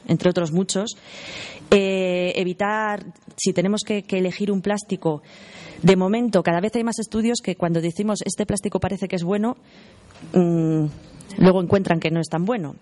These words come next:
Pero, por ejemplo, los que, los que son más, los que tienen más contaminantes hormonales son, eh, los policarbonatos, que aparecen con la letra P C, el, el P V C, el P V C es terrible también, pet, que son las, las botellas de agua, por ejemplo,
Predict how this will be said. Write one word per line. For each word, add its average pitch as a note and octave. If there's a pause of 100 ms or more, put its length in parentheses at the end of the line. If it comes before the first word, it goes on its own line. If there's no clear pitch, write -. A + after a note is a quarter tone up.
(160)
Pero, E3+
por E3+
ejemplo, G3+
los F3
que, E3
los E3+
que E3+
son G#3+
más, G#3+
los E3
que F3
tienen G#3
más G3+
contaminantes F#3
hormonales F#3
son, F3
eh, D#3
los D#3
policarbonatos, E3
que D#3 (240)
aparecen D#3+
con D#3+
la D#3+
letra E3
P F3
C, B3 (580)
el, F3
el D#3+
P F#3
V F#3
C, G3
el F#3+
P F3
V E3+
C -
es E3
terrible F3+
también, G#3+ (480)
pet, A3
que -
son E3+
las, D#3 (260)
las D#3+
botellas E3
de E3+
agua, G3
por F#3
ejemplo, G#3+